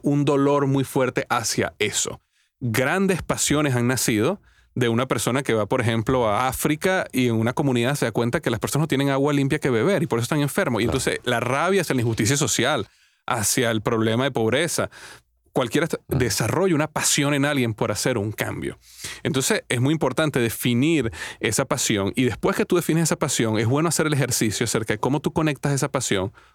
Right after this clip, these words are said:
Speaker 1: con tu habilidad. Es decir, "Yo soy bueno para hacer
Speaker 2: Para
Speaker 1: esto".
Speaker 2: esto, y si no soy bueno, me tengo que buscar a las personas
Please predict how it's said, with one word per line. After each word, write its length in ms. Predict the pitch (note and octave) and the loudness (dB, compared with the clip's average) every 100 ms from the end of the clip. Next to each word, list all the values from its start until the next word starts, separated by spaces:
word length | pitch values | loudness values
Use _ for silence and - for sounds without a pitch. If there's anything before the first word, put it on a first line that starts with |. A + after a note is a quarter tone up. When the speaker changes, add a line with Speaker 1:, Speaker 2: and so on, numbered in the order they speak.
| - | -4
Speaker 1:
con 220 | B2+ A#2 | -2 0
tu 120 | A#2 | 0
habilidad. 520 | G#2+ G#2 G#2 A2+ D3+ | 2 2 2 2 0
Es 80 | A#2+ | 0
decir, 320 | A#2+ C3 A2 - _ | 0 0 -2 -4 _
"Yo 140 | - G#2+ | -4 -2
soy 160 | - | 0
bueno 380 | B2 A2 A2 D3 | 0 0 0 0
para 140 | B2+ | -2
hacer 180 | G2+ A#2+ | 0 0
Speaker 2:
Para 160 | A2 E2+ | 0 0
Speaker 1:
esto". 120 | F2 B2+ - | 0 -2 -6
Speaker 2:
esto, 40 | F3 | -6
y 100 | G#2 | -4
si 140 | F#2+ F#2 | -2 0
no 140 | G#2 | 0
soy 160 | A#2+ A2 | 0 2
bueno, 340 | G#2 B2 D#3+ A2+ | 2 2 0 -2
me 140 | F#2+ | -2
tengo 240 | G#2 G#2 | 0 0
que 60 | A2 | 2
buscar 320 | G2+ - G#2+ | 2 2 0
a 20 | G#2+ | 0
las 140 | G2 | -2
personas 720 | - F2+ D#2+ A2+ C3+ E3 - | -2 -4 0 0 0 -2 -6